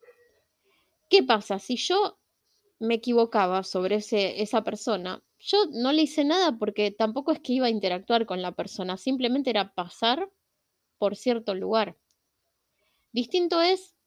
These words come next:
si, por ejemplo, estás en el aula y hay una, una, una persona que no te cae bien, no sabes por qué, pero en realidad, analizando la situación, te das cuenta que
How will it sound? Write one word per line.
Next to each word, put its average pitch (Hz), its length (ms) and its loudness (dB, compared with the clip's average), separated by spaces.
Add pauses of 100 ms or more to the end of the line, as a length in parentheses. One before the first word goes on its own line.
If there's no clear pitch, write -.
(140)
si, - 220 -8
por 220 120 0
ejemplo, 277 300 0
estás 254 320 -2
en 226 140 -2
el 240 160 0
aula 302 420 -2 (960)
y 220 280 0
hay 240 160 4
una, 208 500 0
una, 226 420 -4
una 240 280 -4
persona 247 380 -2
que 180 200 -4
no 240 320 -2
te 269 100 -2
cae 247 200 4
bien, 247 260 2
no 214 80 -2
sabes 226 280 0
por 233 280 -4
qué, 294 320 -2 (920)
pero 220 460 4
en 208 180 -4
realidad, 247 500 2
analizando 220 1040 -2 (100)
la 180 160 -4
situación, 254 720 -6 (600)
te 269 80 2
das 330 180 0
cuenta 339 440 -2
que 277 340 -4